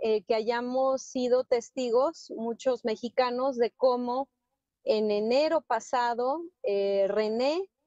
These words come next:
uno de los hermanos de Israel Vallarta que logró ser liberado, que logró ser absuelto,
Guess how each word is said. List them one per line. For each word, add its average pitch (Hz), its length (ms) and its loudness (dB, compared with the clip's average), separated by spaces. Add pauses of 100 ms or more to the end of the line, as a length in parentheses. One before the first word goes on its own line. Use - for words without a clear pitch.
(220)
uno 254 340 0
de 247 120 0
los 208 380 0
hermanos 233 520 0
de 226 120 2
Israel 214 380 -2
Vallarta 233 440 0
que 214 180 -2
logró 220 640 2
ser 262 220 -4
liberado, 220 680 0
que 208 140 0
logró 208 540 2
ser 262 220 -2
absuelto, 226 760 -2